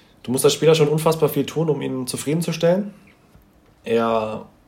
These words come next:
ja, er lernt immer neue Sachen dazu, ist auf keinen Fall einer, der genau seinen Stiefel durchzieht und nach, nicht nach links und nach rechts schaut, sondern ist sehr, sehr, sehr wissbegierig und schaut, schaut immer, was machen andere Mannschaften, was können wir noch in unser Spiel einbringen, was,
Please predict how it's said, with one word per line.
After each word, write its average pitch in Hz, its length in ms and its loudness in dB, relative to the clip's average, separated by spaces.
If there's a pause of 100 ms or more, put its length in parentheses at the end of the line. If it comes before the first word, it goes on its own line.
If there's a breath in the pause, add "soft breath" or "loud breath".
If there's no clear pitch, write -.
(220)
ja, 107 300 -10
er 113 80 -4
lernt 117 240 -2
immer 127 160 -2
neue 120 220 0
Sachen 123 240 -2
dazu, 143 360 -2
ist - 320 -6 (180)
auf - 160 -20 (120)
keinen 127 220 -4
Fall 127 140 -2
einer, 117 160 -2
der 120 320 -2 (340 loud breath)
genau 113 260 0
seinen 120 160 2
Stiefel 131 280 -2
durchzieht 143 520 -2
und 117 480 -4 (100)
nach, 110 140 -6
nicht 123 180 -4
nach 120 140 -2
links 139 220 -2
und 127 60 -2
nach 113 60 -2
rechts 143 220 -2
schaut, 156 180 2
sondern 113 320 -2 (920 loud breath)
ist - 220 -10
sehr, 117 600 0 (1120)
sehr, 117 220 2
sehr 113 200 4
wissbegierig 151 720 0
und 113 240 -4
schaut, 120 560 -2
schaut 117 260 -4
immer, 123 200 -2
was 113 180 -4
machen 113 160 -6
andere 127 260 -4
Mannschaften, 123 440 -6
was 117 160 -6
können 117 180 -4
wir 127 140 -2
noch 127 180 -2
in 123 80 -8
unser 123 180 -6
Spiel 127 220 -8
einbringen, 120 460 -8
was, - 340 -10